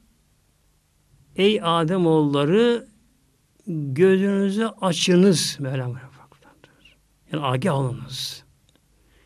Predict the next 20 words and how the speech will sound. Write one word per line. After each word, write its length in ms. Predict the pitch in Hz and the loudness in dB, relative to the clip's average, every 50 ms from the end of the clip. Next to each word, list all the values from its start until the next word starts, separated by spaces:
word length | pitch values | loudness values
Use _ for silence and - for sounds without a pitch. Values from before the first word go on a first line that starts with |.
| _ _ _ _ _ _ _ _ | _ _ _ _ _ _ _ _
"Ey 200 | - 175 180 170 | -2 -2 0 0
Adem 320 | 165 160 151 139 175 180 175 | 2 0 2 2 2 2 2
oğulları, 460 | 165 160 156 151 147 139 131 151 175 | 4 2 2 2 2 0 0 -2 -2
ey 100 | 196 208 | -2 0
in-, 220 | 190 175 165 131 | 0 0 0 -2
bütün 180 | 151 156 - 277 | -4 -2 0 2
insanlar, 840 | 233 190 165 143 - 160 143 139 131 117 117 113 110 - - - - _ | 4 4 4 2 2 0 -2 0 -2 -2 -4 -8 -10 -12 -16 -20 -10 _
erkek 340 | 151 143 131 - - - - | -2 -2 -2 -2 -4 -6 -6
kadın, 280 | - 117 107 107 101 - _ _ _ _ _ _ _ _ _ _ _ _ _ | -10 -14 -14 -14 -18 -20 _ _ _ _ _ _ _ _ _ _ _ _ _
hepiniz 480 | _ - 165 131 160 147 127 117 113 139 | _ -8 -6 -2 0 0 0 -2 -4 -4
de 300 | 190 220 240 240 240 233 - - _ _ _ _ _ _ _ _ _ _ _ _ _ _ _ _ _ _ _ _ - | -4 -2 0 0 -2 -4 -6 -14 _ _ _ _ _ _ _ _ _ _ _ _ _ _ _ _ _ _ _ _ -4
açın 460 | 175 165 160 - 180 170 165 151 127 | -4 -4 -2 -2 -2 -2 -2 -2 -2
gözünüzü, 880 | 135 139 131 127 135 131 131 123 123 123 127 180 208 220 226 226 226 220 - - - _ _ _ _ _ _ _ _ - | -2 -4 -4 -2 -2 -2 -2 -2 -4 -4 -4 -4 -2 -2 -2 -4 -4 -6 -10 -18 -20 _ _ _ _ _ _ _ _ -2
aldanmayınız. 1300 | 151 151 156 151 147 143 160 165 160 156 151 147 143 139 135 131 139 156 202 254 247 214 - - - | -2 0 0 0 0 -2 -2 -2 0 0 0 0 0 0 0 0 0 0 0 0 -2 -2 -4 -10 -8
Kesinlikle 480 | - 160 127 - 233 233 208 185 160 | -6 -4 -4 0 0 2 2 2 2
şeytan 500 | - - - 170 160 151 160 185 180 175 | 0 0 0 0 0 0 0 0 0 2
sizleri 760 | 156 143 - 156 143 135 131 147 151 185 220 247 254 247 240 - - - - - - _ _ _ _ _ _ - | 0 0 0 0 0 0 0 -2 0 0 0 0 0 0 -2 -4 -8 -16 -20 -20 -20 _ _ _ _ _ _ -4
aldatmasın." 1300 | 147 143 151 156 151 143 165 160 160 165 - 170 160 131 - - 226 233 254 269 277 269 269 - - - _ _ _ _ _ _ _ 160 | -2 0 0 0 0 0 -2 -4 -4 -4 -4 -4 -4 -4 -4 -4 -2 0 2 2 2 2 0 -4 -10 -20 _ _ _ _ _ _ _ 0
Ne 100 | 180 226 | 2 4
ile? 520 | 214 185 175 202 240 262 262 254 233 | 4 4 4 2 2 0 0 -2 -4